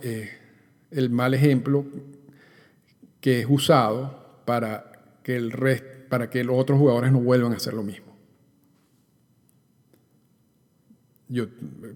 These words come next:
todo eso yo creo que lo entendemos todos. Lo, lo que, lo que me gustaría llegar a un punto es donde exista como un acuerdo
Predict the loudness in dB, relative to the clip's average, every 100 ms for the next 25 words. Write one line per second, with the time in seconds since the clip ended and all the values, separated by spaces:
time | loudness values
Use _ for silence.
0 | -20 -20 _ _ -2 4 6 6 4 4
1 | 2 2 0 -6 -8 -8 -2 0 0 -2
2 | -16 -20 -20 _ _ _ _ _ _ _
3 | _ _ _ -10 -8 -8 -8 -10 -12 -18
4 | -20 -14 -6 -6 -4 -4 -6 -8 -20 -20
5 | -12 -8 -6 -6 -6 -4 -2 -2 -4 -6
6 | 0 4 4 6 6 6 4 6 6 6
7 | 4 2 0 0 0 0 -2 -6 -10 -20
8 | -20 -20 _ _ _ _ _ _ -6 -6
9 | 2 2 2 0 2 4 4 2 4 4
10 | 4 2 -4 -8